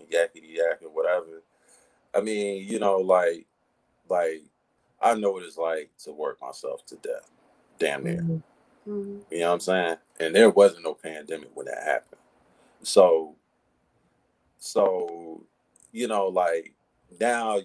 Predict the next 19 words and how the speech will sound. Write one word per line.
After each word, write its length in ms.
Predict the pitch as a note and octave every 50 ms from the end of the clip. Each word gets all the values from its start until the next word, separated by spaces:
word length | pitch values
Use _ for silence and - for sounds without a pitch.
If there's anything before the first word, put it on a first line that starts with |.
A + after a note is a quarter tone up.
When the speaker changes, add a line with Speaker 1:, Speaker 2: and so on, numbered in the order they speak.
| -
Speaker 1:
you 100 | G#2 G#2 G2+
have 280 | G#2 G2 F#2 F2+ E2+ -
this 540 | - E2 D#2 D#2 - - - - - - _ _ _ _ _ _ _ _ _ _ _ _ _ _ _ _ _ _ _ - - _ - -
godlike, 1040 | E2+ E2 F2 F#2 F#2 F#2 F#2 F2 E2+ - E2+ E2+ E2+ E2+ E2+ E2 - _ - - _ _ _ _ _ _ _ _ _ _ _ _ _ _ _ - _ _ -
you 140 | F2+ F#2 F2+
know, 380 | F2 E2 D#2+ D#2 C#2+ C#2+ C#2 _ _ _ _ -
thing 480 | G2+ G#2 G#2+ G#2 G2 F#2 F#2 F2+ E2+
that 260 | E2 E2 E2+ E2 D#2+ -
is 220 | C2+ C#2 - - - D#2+
you 100 | F2 F#2+ -
questioning, 720 | - - G2 F#2+ F#2 F#2 - - F#2 F2+ F2 E2+ E2 E2 D#2+ D2+ _ _ -
is 120 | E2+ E2 -
the 100 | D#2+ D2 -
world 320 | F2 F2+ F#2 F#2 F2+ E2+ F2
even 180 | E2+ D#2+ E2 -
gonna 240 | E2 E2+ E2 D#2
exist 500 | C#2+ C2+ _ - - E2 F#2+ F#2+ - -
for 100 | - F#2+
long? 380 | D2+ D#2 D#2 D#2 D#2+ D#2 D#2 D2+